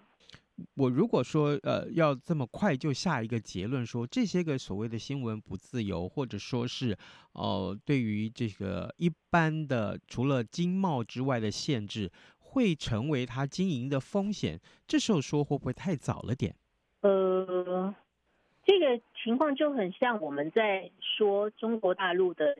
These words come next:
Speaker 2: 经济跟他，呃，对于言论的管制会不会相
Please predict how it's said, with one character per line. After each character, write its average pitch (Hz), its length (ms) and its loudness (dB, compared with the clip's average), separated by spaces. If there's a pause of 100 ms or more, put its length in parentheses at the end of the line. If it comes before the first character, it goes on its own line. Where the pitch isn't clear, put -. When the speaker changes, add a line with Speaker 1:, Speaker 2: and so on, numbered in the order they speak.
Speaker 2:
经 202 180 -8
济 202 280 -4
跟 196 180 2
他， 190 240 0 (600)
呃， - 280 0
对 208 160 4
于 160 200 2
言 165 320 0
论 214 160 2 (160)
的 139 240 2
管 135 340 -2
制 170 340 -2 (600)
会 226 120 8
不 - 120 -4
会 175 320 -2 (260)
相 208 140 0